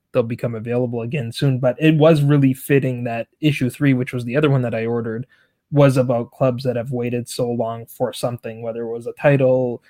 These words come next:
down to, you know, just an important win over a rival club, because Napoli have waited so long for this. And what's cool about this edition, and the reason why I imagine it's a special edition, is that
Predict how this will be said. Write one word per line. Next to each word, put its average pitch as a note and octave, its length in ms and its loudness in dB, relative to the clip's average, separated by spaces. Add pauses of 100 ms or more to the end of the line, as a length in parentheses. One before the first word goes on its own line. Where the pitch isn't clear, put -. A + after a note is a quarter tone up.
(300)
down B2 280 0
to, A2+ 400 -6
you A#2+ 100 -8
know, A2 120 -8
just A#2+ 220 -12
an A#2 100 -14
important A#2 520 -8
win A2+ 220 -10
over A2 480 -10
a B2 80 -6
rival A#2 420 -4
club, B2 480 -6 (420)
because C3+ 300 -2
Napoli B2 360 2
have C3+ 320 2
waited A#2+ 420 -2
so B2 260 0
long A#2 380 -2
for B2+ 180 -4
this. A2 240 -6
And C#3 120 6
what's C3 160 2
cool E3+ 400 6
about B2+ 360 2 (200)
this F#3 240 6
edition, B2 500 -2
and A2 160 -8 (200)
the A#2+ 80 -2
reason B2 320 4
why A2 260 -2
I G#2+ 40 -8
imagine A#2 420 -6
it's - 180 -12
a - 40 -12
special D3+ 420 2
edition, A#2 440 -4
is A#2+ 160 -6
that A2 280 -4